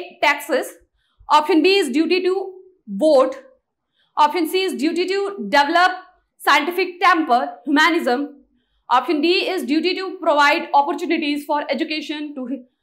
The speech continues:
to his child between six to forty years. So the correct answer is option D। एटी सिक्स Constitutional Amendment Act के साथ इस ड्यूटी को ऐड किया गया था कि हर नागरिक का ये फर्ज बनता है कि वो बच्चों को, छह से चौदह साल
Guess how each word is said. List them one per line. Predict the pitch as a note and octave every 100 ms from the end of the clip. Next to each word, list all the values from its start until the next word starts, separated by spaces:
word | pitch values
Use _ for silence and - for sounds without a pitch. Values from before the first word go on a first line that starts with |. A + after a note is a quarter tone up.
| _ _ _ _ -
to | F4
his | E4+ -
child | G4 E4+ D#4+ B3+
between | A3+ C#4+ C#4+
six | - F#4 - -
to | D#4+ D#4
forty | C4+ B3+ C4 C4+ C#4 _ _ _
years. | C4 A3 C#3 - - _ _ _ _ _ _ _ _ _ _ _ _ _ _ _ _ _ _ _ _
So | -
the | B3
correct | C4 C#4 D#4+ D#4+
answer | C4 B3+
is | D4+ - G#3
option | - B3+ B3
D। | C4 E4 - _ -
एटी | C4 E4+
सिक्स | G#4 - D4+
Constitutional | C4+ B3 C#4 D4+
Amendment | C4+ B3+ B3+ B3 A3+
Act | B3 -
के |
साथ | C#4 C4+ G#3 A3 - -
इस | B3+
ड्यूटी | A3+ C#4 F4
को | E4+
ऐड | B3 A3+
किया | A#3
गया | G#3 G3
था | F#3+ G#3 C#4 - _ -
कि | D4
हर | D4
नागरिक | D4+ C4 B3+ E4 E4+
का | D#4+
ये | D#4 D#4
फर्ज | D4+ D4+
बनता | A#3 A3 G#3+
है | G3 F#3 C4 _ _ _
कि | C4
वो | C#4 E4 - - - _ _ _ G#3+
बच्चों | C4 C4+ F4+
को, | D#4+
छह | E4 - G4
से | G4+ G4+
चौदह | F#4+ E4+
साल | G4 D#4